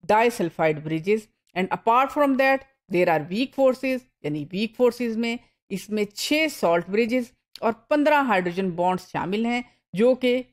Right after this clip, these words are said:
इस प्रोटीन के स्ट्रक्चर को मेंटेन करते हैं। Once the pressure is applied, there were some changes were observed in the three-dimensional structure,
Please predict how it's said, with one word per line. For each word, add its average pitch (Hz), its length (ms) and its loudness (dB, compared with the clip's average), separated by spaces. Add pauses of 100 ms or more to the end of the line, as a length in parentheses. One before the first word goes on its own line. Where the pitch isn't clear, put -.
(140)
इस 262 240 0 (120)
प्रोटीन 214 420 2
के 190 180 -2
स्ट्रक्चर 175 440 -4
को 170 180 -8
मेंटेन 170 540 -2
करते 143 360 -10
हैं। 147 200 -10 (440)
Once 247 420 0
the 175 160 -2 (140)
pressure 320 300 0
is 190 140 0
applied, 180 460 0 (320)
there 269 240 2
were 208 160 2
some 185 280 -4 (100)
changes 247 500 0
were 180 260 0
observed 190 600 -2
in 160 180 -6
the 147 120 -8
three-dimensional 175 880 -2
structure, 202 500 -4